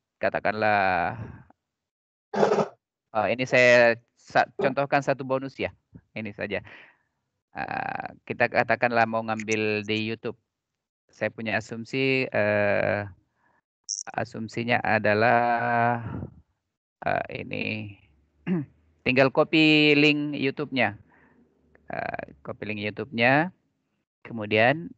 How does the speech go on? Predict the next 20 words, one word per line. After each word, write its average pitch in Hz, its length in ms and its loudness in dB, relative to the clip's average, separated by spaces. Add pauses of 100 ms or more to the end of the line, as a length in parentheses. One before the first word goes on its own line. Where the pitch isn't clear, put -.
(100)
Bapak - 320 -2
dan 107 100 0
Ibu, 156 460 -4 (160)
ini 131 240 0
enaknya 123 480 0
adalah 113 560 2 (500)
Bapak 127 480 0
dan 143 160 0
Ibu 120 320 -8
bisa 135 560 0
menampilkan 131 1120 -2 (2000)
dari 139 240 4
menit 131 320 0
keberapa 120 480 4
saja. 135 480 2 (760)
Ya, 110 300 2
misalnya 113 340 -2
dari 110 320 -2 (400)
nol 131 380 2
sampai, 123 840 0